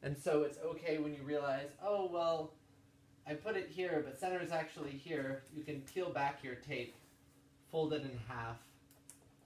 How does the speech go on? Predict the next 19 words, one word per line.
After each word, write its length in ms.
find 260
your 120
true 300
center, 640
because 300
we're 140
human. 440
So 340
my 140
true 140
center 480
is 100
right 200
here. 360
And 120
then 200
we 100
can 280
find 600